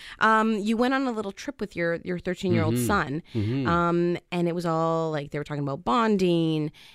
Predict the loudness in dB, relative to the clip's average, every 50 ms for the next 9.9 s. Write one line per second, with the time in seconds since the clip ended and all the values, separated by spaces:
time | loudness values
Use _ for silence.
0 | -12 -8 -6 -6 -6 -6 -4 -2 0 2 2 2 2 0 -2 -2 -2 -2 -2 -2
1 | -4 -6 -8 -12 -20 -20 -20 _ _ _ _ 0 2 4 4 6 6 4 4 4
2 | 2 0 -2 -2 0 2 4 4 4 2 2 0 0 0 -2 -6 -6 -6 -4 -4
3 | -4 -2 -2 -2 -2 -2 -2 0 2 2 2 2 2 0 0 0 0 2 2 2
4 | 2 2 2 2 2 2 0 0 0 2 2 2 0 -4 -6 -4 -4 -2 -2 -2
5 | -4 -6 -8 -10 -12 -12 -12 -14 -14 -14 -10 -8 -4 -2 -2 0 4 4 4 4
6 | 4 2 0 0 2 4 4 4 2 0 0 2 2 2 2 2 0 0 2 2
7 | 2 2 2 2 0 0 -2 -4 -4 -4 0 4 4 6 6 6 6 6 6 4
8 | 6 6 6 6 6 6 4 2 2 -2 -6 -12 -20 _ _ _ -8 -6 4 8
9 | 8 8 10 8 4 4 2 -2 -4 -4 -4 -6 -6 -8 -8 -8 -12